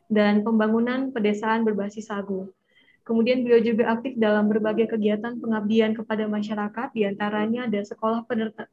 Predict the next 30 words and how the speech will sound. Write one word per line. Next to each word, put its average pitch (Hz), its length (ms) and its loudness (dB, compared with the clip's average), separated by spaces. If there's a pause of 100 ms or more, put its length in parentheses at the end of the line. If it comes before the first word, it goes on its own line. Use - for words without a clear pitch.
Peternakan 240 560 -2
Rakyat, 240 320 -4 (560)
dan 214 320 4
kerjasama 247 480 0
dengan 214 320 0
Pemda 220 480 0
serta - 240 -10
masyarakat, 208 640 -4
khususnya 208 480 -6
pada 190 240 -4
peternak. 196 480 -6 (720)
Baik, 240 240 2
Bapak 247 240 2
dan 240 160 2
Ibu, 226 320 0
saya 247 240 0
akan, 233 200 -2 (200)
eh, 220 260 4 (680)
meminta 240 320 2
kesediaan 226 720 2
Doktor 226 400 0
Insinyur 233 400 -2
Afton 233 320 -6
Akabani, 226 480 -2
M 220 240 0
Si, 285 320 -4
untuk 226 320 -2
segera 220 400 -2
memimpin 214 480 0
diskusi. 208 560 -8